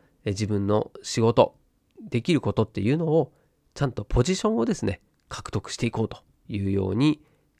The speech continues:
考えておりますんでね、えー、今後ともこの放送でもいいのでね、応援、そして何かしらのヒントをあなたにお届けできたらなと思いますんで、今後も、えー、時間の許す限り、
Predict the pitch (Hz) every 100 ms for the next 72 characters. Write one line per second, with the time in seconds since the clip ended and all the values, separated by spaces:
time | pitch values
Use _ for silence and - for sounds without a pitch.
0 | - - 95 92 - 92 127 151 117 -
1 | 104 - _ _ 104 104 107 98 135 156
2 | 143 - _ _ 120 104 127 143 160 160
3 | 160 131 156 113 98 104 _ _ _ _
4 | _ _ _ _ _ - 120 117 101 -
5 | - - 139 170 147 78 _ _ _ 135
6 | 160 202 214 202 190 185 - 247 247 -
7 | 131 160 147 - _ _ _ _ _ 127
8 | 127 117 98 101 104 147 165 165 170 196
9 | - 185 147 165 135 120 135 147 131 98
10 | 95 127 123 110 107 - - - - -
11 | 98 95 98 113 123 127 120 110 127 190
12 | - 139 196 208 139 98